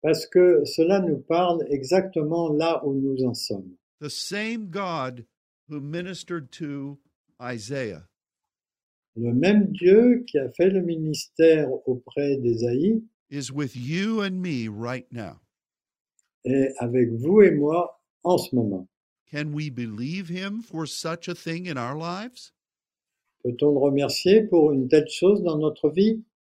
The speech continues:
Speaker 2: I will.
Speaker 1: Je le ferai.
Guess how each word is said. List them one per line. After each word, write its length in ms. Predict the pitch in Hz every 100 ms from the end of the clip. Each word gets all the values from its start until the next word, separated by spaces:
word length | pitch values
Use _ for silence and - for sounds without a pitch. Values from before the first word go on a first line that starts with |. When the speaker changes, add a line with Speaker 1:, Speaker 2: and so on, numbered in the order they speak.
| _ _ _ _ _ _ _ _ _ _ _ _ -
Speaker 2:
I 220 | 151 214
will. 380 | 123 131 135 135 _ _ _ _ _ _ _ _ _ _ _ _ _ _ _
Speaker 1:
Je 100 | 135
le 240 | 214 208 -
ferai. 460 | - 147 120 113